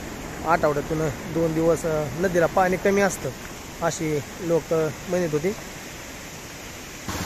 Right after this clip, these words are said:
इतर दिवस पाणी भरपूरच असतं म्हणाले. तशा गाड्या पण आडन पडेल येतेच जातं. असं पाणी असल्यावर आपल्याला बिराड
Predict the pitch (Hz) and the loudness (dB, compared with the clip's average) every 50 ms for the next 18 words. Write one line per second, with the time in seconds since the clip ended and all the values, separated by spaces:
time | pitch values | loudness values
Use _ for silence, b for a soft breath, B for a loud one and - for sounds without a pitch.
0 | - - - - - - - - - - - - - 214 220 - 226 220 220 196 | -4 -4 -4 -4 -4 -4 -4 -4 -4 -4 -2 2 4 4 6 8 8 8 8 10
1 | 220 220 208 165 220 220 214 220 214 214 233 202 170 180 185 190 180 196 180 - | 10 10 10 10 10 10 10 10 10 10 10 10 10 8 6 8 10 10 10 8
2 | - 160 160 165 151 143 131 - - - - - - - - - - - - 160 | 8 4 6 6 4 4 2 0 0 -2 -2 -2 -2 -2 -2 -2 -2 0 0 2
3 | 156 160 156 170 180 180 180 180 180 175 165 156 151 156 156 160 160 151 - 160 | 2 4 8 10 10 10 10 10 8 8 6 6 4 6 6 6 4 4 4 4
4 | 156 156 160 165 165 156 - 170 156 151 156 151 - 170 170 - - - - - | 4 6 6 6 6 6 6 4 4 6 4 4 4 2 2 0 0 0 0 0
5 | - - - - - - - - - - - - - - - - - - - - | 0 0 0 2 2 2 4 4 4 4 4 4 4 4 2 2 2 2 2 2
6 | - - - - - - - - - - - - - - - - - - - - | 2 2 0 -2 -2 0 0 2 4 4 6 6 8 8 8 10 10 10 10 10
7 | - - - - - - - - - - - - - - - - - - - - | 12 12 12 12 12 12 12 12 12 12 12 12 12 12 12 12 12 12 12 12
8 | - - - - - - - - - - - 92 - - 185 208 247 - - 220 | 12 12 12 12 12 12 12 12 12 12 12 10 10 10 10 10 10 10 10 10
9 | 208 220 220 226 233 254 262 233 180 208 208 208 214 196 226 220 226 226 214 208 | 10 12 12 12 12 12 10 10 12 12 12 12 12 10 8 8 10 10 10 10
10 | 277 269 247 208 202 | 12 12 12 12 12